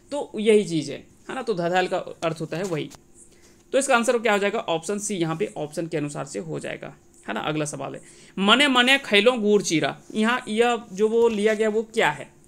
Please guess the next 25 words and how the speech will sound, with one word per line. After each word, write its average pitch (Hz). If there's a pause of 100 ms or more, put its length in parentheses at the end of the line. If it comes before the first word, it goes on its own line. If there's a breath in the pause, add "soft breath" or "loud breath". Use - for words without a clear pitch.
(340 soft breath)
तो 269
"मने 233
मने 262
खैलो 220
गुड़ 220
चीरा", 208 (180)
यह 220
दरअसल 208
क्या 208
है? 226
यह 208
एक 208 (280)
मुहावरा 160
है, 135 (240)
है 233
ना? 247
और 220
मुहावरा 196
को 220
खोटा 175
में 196
आहना 175
कहा 147
जाता 135
है। 135